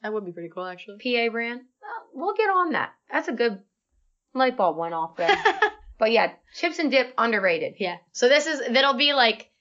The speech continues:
Speaker 1: I think it's, like, tortillas that you, like, cut
Speaker 2: Mm-hmm.
Speaker 1: in little squares, and then you put them in, like, a muffin tin
Speaker 2: Ah.
Speaker 1: and, like, fill them. So they're, like, individual. Mm,
Speaker 2: That's
Speaker 1: I'm
Speaker 2: cute.
Speaker 1: excited.
Speaker 2: That's creative.
Speaker 1: I'm excited. I'm excited.
Speaker 2: I'm
Speaker 1: All right.
Speaker 2: excited 'cause I'll be here when you make 'em.
Speaker 1: There you go.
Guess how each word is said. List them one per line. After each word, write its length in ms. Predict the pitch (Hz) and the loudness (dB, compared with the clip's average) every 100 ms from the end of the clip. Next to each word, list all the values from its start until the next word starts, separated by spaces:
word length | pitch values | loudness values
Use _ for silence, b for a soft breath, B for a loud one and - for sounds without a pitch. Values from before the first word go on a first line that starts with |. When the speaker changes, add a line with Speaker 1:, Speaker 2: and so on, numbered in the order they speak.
| _ - | _ -6
Speaker 1:
I 60 | 220 | -4
think 180 | 240 | -2
it's, 120 | 240 226 | -2 -2
like, 200 | 202 - | -4 -4
tortillas 540 | 214 202 196 196 214 | -6 -4 -2 -2 -2
that 80 | 202 | -4
you, 140 | 190 | -4
like, 180 | 180 175 | -4 -6
cut 260 | - 175 - | -4 -4 -2
Speaker 2:
Mm-hmm. 420 | 247 247 226 254 | -4 -4 -4 -6
Speaker 1:
in 120 | 190 | -6
little 420 | 190 180 180 - - | -6 -4 -4 -6 -14
squares, 580 | - - 175 180 220 | -12 -4 0 0 0
and 160 | - 190 | -4 -8
then 100 | 180 | -8
you 80 | 175 | -8
put 180 | 190 185 | -10 -10
them 120 | 175 | -10
in, 300 | 175 180 175 - | -10 -10 -12 -12
like, 100 | 165 | -10
a 60 | |
muffin 340 | 170 190 185 160 | -4 -4 -4 -10
tin 280 | - - - _ _ | -12 -14 -18 _ _
Speaker 2:
Ah. 380 | 254 311 311 262 | -10 -8 -8 -8
Speaker 1:
and, 180 | 175 220 | -8 -8
like, 160 | 185 - | -10 -10
fill 260 | - 175 | -6 -4
them. 240 | - - - _ _ _ _ _ _ _ _ _ | -4 -10 -14 _ _ _ _ _ _ _ _ _
So 140 | - | -10
they're, 100 | 175 | -8
like, 160 | 139 - | -8 -10
individual. 460 | 175 170 160 - - | -14 -10 -10 -12 -14
Mm, 220 | 170 143 - | -16 -10 -2
Speaker 2:
That's 20 | |
Speaker 1:
I'm 120 | 320 | 0
Speaker 2:
cute. 40 | - - 269 | 0 0 0
Speaker 1:
excited. 160 | - - | 0 -4
Speaker 2:
That's 140 | 220 | -6
creative. 220 | - 220 | -4 -2
Speaker 1:
I'm 80 | 202 | -2
excited. 400 | 190 170 156 156 b b - | -4 -8 -8 -12 b b -4
I'm 80 | 233 | -2
excited. 240 | 220 202 | 0 2
Speaker 2:
I'm 60 | 240 | 6
Speaker 1:
All 60 | 330 | 6
right. 60 | |
Speaker 2:
excited 320 | - 277 262 262 | 4 4 6 4
'cause 140 | 233 | 2
I'll 240 | 202 226 | 4 4
be 220 | 175 277 381 | 2 -2 0
here 260 | 190 185 | 0 0
when 140 | 190 196 | -2 -6
you 80 | |
make 280 | 190 233 302 | -4 -4 -2
'em. 180 | - 143 | -4 -4
Speaker 1:
There 120 | 226 | -4
you 80 | 349 | -2
go. 260 | 208 202 | 0 0